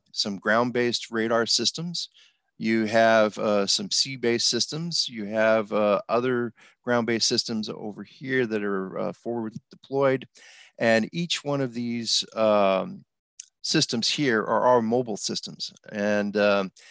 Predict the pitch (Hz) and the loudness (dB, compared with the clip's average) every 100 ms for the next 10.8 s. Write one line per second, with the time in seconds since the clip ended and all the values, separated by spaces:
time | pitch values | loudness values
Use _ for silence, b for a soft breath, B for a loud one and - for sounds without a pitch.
0 | B B 120 120 123 120 104 - - 117 | B B -2 0 -2 -2 -4 -8 -6 -4
1 | 107 - 139 - 123 120 113 107 - 107 | -4 -8 -10 -2 2 2 2 -4 -8 -10
2 | 117 110 98 98 - 117 107 104 95 104 | -6 -6 -4 -4 -2 -2 -2 -6 -6 -10
3 | 95 95 90 92 107 104 107 - 110 104 | -6 -6 -6 -8 -8 -8 -4 -4 -2 -4
4 | - _ B B - 98 95 92 90 - | -6 _ B B -6 -2 0 0 -4 -6
5 | 104 - 104 95 98 95 92 - - 92 | -4 -2 -4 -6 -6 -4 -4 -4 -2 -2
6 | - 107 104 92 - 95 90 95 92 90 | -2 -2 -6 -8 -12 -12 -12 -10 -8 -6
7 | 87 87 87 b b b - 98 98 - | -6 -6 -8 b b b -8 -4 -2 -2
8 | 110 104 - - 110 98 95 - 104 - | -2 -6 -4 -2 0 -2 -2 -4 -6 -4
9 | 98 92 95 95 90 90 87 87 95 104 | -6 -4 -2 -2 -2 -6 -12 -10 -4 -2
10 | 95 92 95 101 101 92 - | -2 -2 0 4 4 2 -4